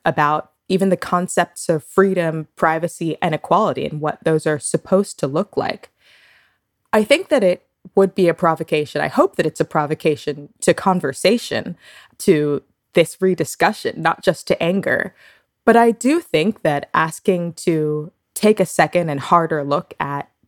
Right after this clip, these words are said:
the moral valence of sex, the ethical questions involved in sex, whether certain desires are healthy for us to indulge or not,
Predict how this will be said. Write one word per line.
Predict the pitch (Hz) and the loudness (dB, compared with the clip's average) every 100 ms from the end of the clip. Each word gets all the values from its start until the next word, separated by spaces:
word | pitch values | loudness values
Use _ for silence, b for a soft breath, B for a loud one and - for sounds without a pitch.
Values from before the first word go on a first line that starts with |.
| _ _ _ _ _ | _ _ _ _ _
the | 202 | 2
moral | 185 180 190 156 | 6 6 4 0
valence | 143 139 147 156 | -2 -4 -4 -6
of | - | -8
sex, | - - - - - - B B B B | -8 -6 -8 -8 -16 -16 B B B B
the | - - | 0 2
ethical | 202 185 - 151 | 2 0 0 0
questions | - 139 - 147 139 | 0 -2 -2 -6 -6
involved | 143 - - - | -6 -4 -6 -6
in | - | -8
sex, | - - - - - _ _ _ | -4 -4 -6 -14 -20 _ _ _
whether | 170 226 277 | 2 4 2
certain | 269 247 233 240 | 2 2 2 2
desires | 220 190 170 165 175 180 - | 0 0 0 0 0 -2 -4
are | 156 147 147 | -6 -4 -6
healthy | - 196 226 196 165 | 0 2 2 -2 -2
for | - 143 139 | -2 -2 0
us | 139 - | -4 -6
to | - 151 | -2 -2
indulge | 143 151 208 180 139 135 | 0 2 4 4 0 -6
or | - 143 | -6 -4
not, | 143 180 147 151 _ | 0 2 2 -4 _